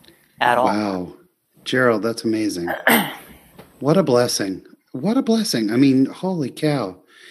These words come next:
Speaker 2: This is all, this is all so amazing, and we haven't gotten into what you're most well known for.
Speaker 1: <laughs>
Speaker 2: Um, <laughs> so, so first of all, just huge, and I can only imagine how much that shaped your life since.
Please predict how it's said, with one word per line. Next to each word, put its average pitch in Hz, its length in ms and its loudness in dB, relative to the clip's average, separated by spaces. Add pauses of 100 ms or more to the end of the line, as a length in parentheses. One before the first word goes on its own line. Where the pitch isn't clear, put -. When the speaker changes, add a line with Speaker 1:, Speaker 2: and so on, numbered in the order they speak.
(260)
Speaker 2:
This 240 200 4
is 214 120 6
all, 160 340 4
this 180 260 0
is 175 120 2
all 165 200 2
so 156 280 4
amazing, 135 460 4
and 120 100 0
we 131 80 0
haven't 165 280 4
gotten 139 260 2
into 139 260 4
what 120 200 0
you're 123 80 0
most 135 260 -2
well 117 140 2
known 135 240 4
for. 92 400 -4 (280)
Speaker 1:
<laughs> - 180 -2
Speaker 2:
Um, 123 380 2 (420)
<laughs> - 420 -16
so, 160 360 2 (340)
so 170 260 2
first 247 300 2
of 131 120 0
all, 113 380 2 (160)
just 147 340 0 (340)
huge, 151 720 2
and 120 120 4
I 120 60 4
can 139 140 2
only 135 200 4
imagine 113 400 0
how 117 120 -2
much 113 280 -2
that 107 200 -4
shaped - 420 -4
your 104 120 -2
life 104 640 -4
since. 117 680 -2